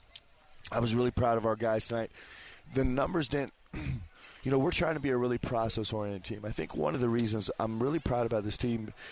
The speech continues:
one of the reasons why we're having such compelling, convincing wins is because our guys are, we, w-, of course we wanna come win a game, but we wanna come play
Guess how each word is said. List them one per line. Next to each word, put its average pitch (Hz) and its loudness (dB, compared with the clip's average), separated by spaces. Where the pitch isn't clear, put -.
one 127 2
of 147 0
the 151 2
reasons 131 0
why 117 4
we're 113 2
having 113 0
such 117 -2
compelling, 113 -2
convincing 107 -2
wins 113 -2
is 120 2
because 123 2
our 117 4
guys 131 0
are, 113 2
we, 131 2
w-, 135 2
of 123 0
course 147 2
we 135 0
wanna 123 0
come 117 -2
win 113 -2
a 110 0
game, 117 0
but 107 2
we 110 4
wanna 127 2
come 120 0
play 120 2